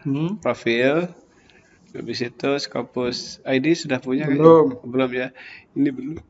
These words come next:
Speaker 2: Pablon, ah, Garuda. Garuda ini dimasukkan. Ini. Masukkan ke di sini.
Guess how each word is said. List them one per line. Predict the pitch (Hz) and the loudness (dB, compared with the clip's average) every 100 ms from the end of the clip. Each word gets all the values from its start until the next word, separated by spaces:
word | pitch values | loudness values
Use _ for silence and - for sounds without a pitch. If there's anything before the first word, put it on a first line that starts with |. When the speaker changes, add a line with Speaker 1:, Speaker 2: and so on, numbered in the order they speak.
| _ _ - | _ _ -4
Speaker 2:
Pablon, | 147 143 139 151 170 | -2 -2 0 0 0
ah, | 143 | -2
Garuda. | 117 117 113 123 120 | -2 -2 -2 -4 -4
Garuda | 113 113 117 | -4 -6 -4
ini | 139 156 | 0 0
dimasukkan. | 139 127 120 117 - 120 131 160 180 170 _ _ _ _ _ _ _ - - - | 0 -4 -6 -8 -4 -2 0 -2 -6 -16 _ _ _ _ _ _ _ -20 -20 -14
Ini. | 110 113 135 - _ _ _ _ _ _ _ _ _ _ _ _ _ | -12 -10 -12 -16 _ _ _ _ _ _ _ _ _ _ _ _ _
Masukkan | 113 110 - - 131 131 | -14 -14 -14 -8 -8 -8
ke | - 131 131 151 143 _ _ _ - - _ _ - | -10 -10 -8 -10 -14 _ _ _ -20 -20 _ _ -16
di | |
sini. | 110 107 101 | -12 -10 -10